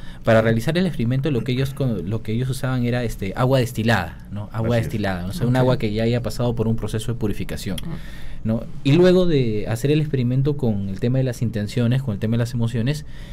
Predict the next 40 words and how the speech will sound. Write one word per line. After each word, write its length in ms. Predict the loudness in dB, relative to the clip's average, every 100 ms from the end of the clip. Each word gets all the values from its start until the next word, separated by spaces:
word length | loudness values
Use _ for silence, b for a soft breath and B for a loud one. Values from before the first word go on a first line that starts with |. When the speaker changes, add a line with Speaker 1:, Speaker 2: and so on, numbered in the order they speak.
| -6
Speaker 2:
hicieron 400 | -4 0 2 2
el 100 | 2
mismo 240 | 0 0
experimento 560 | 0 2 2 2 0 -2
pero 180 | -2 -4
con 160 | -6
frecuencias, 640 | -8 -6 0 0 0 -6 -6
con 120 | -4
la 100 | 0
música, 500 | 2 2 -2 -8 -8
¿no? 120 | -8 -8 -8
Speaker 1:
Así 160 | -8 -8
es. 80 | -6
Speaker 2:
Y 40 |
se 100 | -2
dieron 280 | 0 2 2
cuenta 300 | 2 2 0
que 120 | -2
también 300 | -2 0 0
las, 220 | 0 -4 -8
las 120 | -8
frecuencias, 680 | -8 0 2 2 -2 -8 -8
ciertas 460 | -2 0 0 0 2
vibraciones 600 | 0 0 -2 -2 -4 -4
alteraban 600 | -6 -4 -2 0 2 2
las 120 | -2 -2
moléculas 500 | -2 -2 -2 -2 -2
del 140 | 0
agua. 260 | 0 0 0
En 80 | -2
el 80 |
momento 400 | 0 0 0 0
que 160 | 0 0
eran 180 | 0 0
congeladas, 640 | -2 -2 0 0 -2 -2
las 180 | -4 -2
moléculas 460 | -2 -2 -2 -2
también 220 | -4 -6 -4
Speaker 3:
Ok. 40 |
Speaker 2:
cambiaban, 500 | -4 -2 -2 0 -2